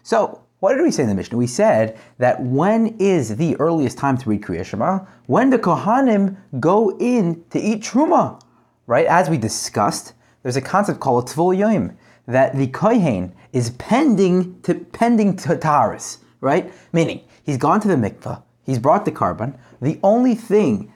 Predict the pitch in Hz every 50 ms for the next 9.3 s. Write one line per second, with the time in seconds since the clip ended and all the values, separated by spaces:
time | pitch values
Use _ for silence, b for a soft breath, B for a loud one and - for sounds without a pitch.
0 | b b 120 120 131 160 175 170 - - 151 123 156 170 165 - - - - -
1 | - 110 107 107 170 160 123 127 107 107 107 - 165 156 151 127 151 156 151 117
2 | 92 - - B B B B 131 123 127 131 135 131 139 - - 135 - - 139
3 | 135 127 143 - 143 139 120 135 139 131 127 117 127 127 131 165 185 180 - 139
4 | 113 113 107 - 135 147 156 135 135 98 90 - - - - 120 - 135 170 170
5 | - - 269 277 254 220 202 202 202 B B B B 269 285 302 302 202 196 -
6 | 208 220 269 339 330 - 359 349 359 339 - - 330 - 320 320 302 269 247 -
7 | B B B B B B B B - - 214 196 - 220 185 190 175 190 190 190
8 | 165 160 - - - - 185 170 170 160 147 131 139 139 135 131 - - 110 98
9 | 143 160 117 92 - -